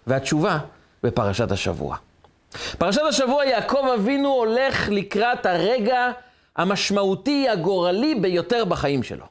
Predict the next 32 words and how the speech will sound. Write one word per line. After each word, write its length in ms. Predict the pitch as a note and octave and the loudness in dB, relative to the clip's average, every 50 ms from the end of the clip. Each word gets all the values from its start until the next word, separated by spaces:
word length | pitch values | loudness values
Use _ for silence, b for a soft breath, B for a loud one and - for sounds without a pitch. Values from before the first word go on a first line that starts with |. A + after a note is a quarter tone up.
| _ _ _ _ _ _ _ _ _ _ _ _ _ _ B B B B B | _ _ _ _ _ _ _ _ _ _ _ _ _ _ B B B B B
הוא 140 | G3+ G3 F#3 | 0 2 2
כבר 180 | G#3 B3+ B3+ | 2 2 2
למעלה 340 | A#3+ A#3 A#3 A#3+ C4+ C#4+ C#4 | 2 2 2 2 0 2 2
מעשרים 500 | C4+ B3+ A#3 - - - B3+ C#4 C#4 B3+ | 0 0 -2 -2 -2 -2 0 0 0 0
שנה 380 | - - B3 A3 G#3+ A3+ A#3 A#3 | 0 0 0 0 2 0 0 0
בורח 460 | F#3 G#3 G3 F#3 G#3 A3 G#3 - F#3+ | 0 0 0 2 2 0 0 0 0
מאח 340 | G3 F#3 D#3 D3+ A3 - - | 0 0 0 0 -2 -2 -4
שלו, 320 | - G3+ F#3 F3 F3 E3 | -4 -2 0 2 2 2
עשיו, 420 | D#3+ D#3 - - G3 G3+ A3 A3 G#3+ - - _ _ _ _ B B B B B B B | 0 0 -2 -2 0 0 0 -2 -6 -10 -14 _ _ _ _ B B B B B B B
כי 180 | - - G#3 G3 | -2 0 0 0
עשיו 340 | F#3+ - - C4 B3+ B3 A3+ A3 | 0 0 0 0 0 2 2 0
אמר, 280 | G#3 A3 B3+ B3 A3 G#3+ | 0 2 2 2 2 2
"אני 200 | A3+ B3+ D4 D4+ | 2 2 2 2
הורג 440 | C#4 B3+ A#3 A3+ A#3 C4 C4+ G#3+ G#3+ | 2 2 2 2 2 0 0 0 -2
את 160 | G3+ G#3 G#3 | -2 -2 -2
הילד 380 | F#3 F#3 G3 G3 F#3 E3+ B2+ A2+ | -2 0 0 0 0 0 -2 -4
הזה." 160 | G2 - - - _ _ _ _ _ _ _ _ _ _ b b b b b | -6 -6 -14 -20 _ _ _ _ _ _ _ _ _ _ b b b b b
יעקב 440 | D#3+ F#3+ G3+ G3+ G3+ B3+ C#4+ C#4 B3+ B3 | 0 0 0 0 0 0 2 2 2 0
אבינו 420 | A3 A#3 C4+ C#4 C4+ B3 E3+ - - - _ _ _ _ _ _ _ _ _ _ _ _ _ _ | 0 0 0 0 0 0 -2 -4 -6 -12 _ _ _ _ _ _ _ _ _ _ _ _ _ _
לקח 320 | E3 F#3 F#3+ - D4 C#4 - B3 | -4 -4 -2 0 -2 0 0 -2
את 120 | A#3+ - | 0 0
הברכות 640 | A#3 F#3+ G3+ G3+ G3+ F#3+ - - - A#3+ A3+ A#3 F#3 | -2 0 0 0 0 -2 -2 0 0 0 -2 -2 -2
מיצחק, 760 | F#3+ G3+ G#3 G3+ F#3+ E3 - - - - G#3 A3 A#3 A3 - - F3 | -2 0 0 0 0 -2 -4 -4 -2 0 0 0 0 -2 -2 -2 -2
ועשיו 520 | E3+ F#3 F3+ E3+ F3 - - A3+ A3+ A3+ G#3 G3 | 0 0 0 0 -2 -2 -2 0 0 0 0 0
הבטיח 480 | E3+ D3 D3+ - - A#3 A#3 G#3+ - | -2 -2 -4 -2 -2 -2 0 0 0
לעצמו, 500 | G#3+ G3+ G3 F#3+ G3 - G3+ A3+ A3 G3 | 0 0 0 -2 -2 -4 -4 -2 0 0
"אני 260 | G3 G3 G3+ A#3+ C#4+ C#4+ | 0 0 0 0 0 0
נוקם", 480 | B3+ A3+ F#3 - - A#3+ A#3+ A3+ G3+ E3+ | 0 0 -2 -2 -2 0 0 0 0 0
הוא 120 | D#3+ D#3 | 0 -2
מקדיש 500 | D3+ D3+ - F3+ E3+ F#3 D4 C#4+ - G#3+ | -2 -4 -2 -2 -2 0 0 0 0 -2
את 140 | G3+ - - | -2 -2 -2
חייו 400 | - E3+ E3+ E3+ G#3+ B3 B3 | -2 0 0 2 2 2 0